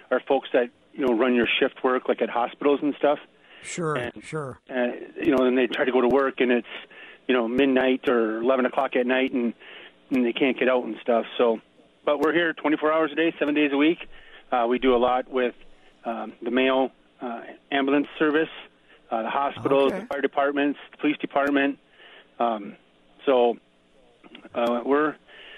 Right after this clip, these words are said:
Speaker 1: we're here and we're answering the phone twenty-four hours a day, and, and it's a live person you get to talk to. That's one of our, one of our standouts is it's not an answering machine. It's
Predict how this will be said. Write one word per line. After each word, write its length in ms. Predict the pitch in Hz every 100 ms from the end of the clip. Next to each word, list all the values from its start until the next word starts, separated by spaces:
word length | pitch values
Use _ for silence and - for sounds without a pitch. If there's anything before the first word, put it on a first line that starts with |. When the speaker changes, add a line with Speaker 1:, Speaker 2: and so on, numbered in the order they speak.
| - -
Speaker 1:
we're 140 | 151
here 280 | 151 180 175
and 120 | 135
we're 120 | 143
answering 300 | 156 165 156
the 80 | 151
phone 300 | - 165 165
twenty-four 360 | - 156 151 156
hours 120 | 143
a 40 |
day, 300 | 147 160 160 151
and, 240 | 135 127
and 200 | - 135
it's 120 | 127
a 40 | 131
live 300 | 131 160 -
person 320 | 165 156 147
you 60 | 135
get 100 | 127
to 60 |
talk 280 | - 135 -
to. 100 | 123
That's 180 | 127 131 - - - - -
one 160 | - 135
of 120 | 127
our, 300 | 131 123 117 - - _ _ - _ _ _ _ - -
one 140 | 143
of 80 | 139
our 100 | 131 -
standouts 480 | 143 139 127 117 117 -
is 140 | 120 110
it's 320 | 127 123 -
not 140 | 139
an 40 | 135
answering 380 | 139 - 127
machine. 340 | 113 - 120 113
It's 180 | 113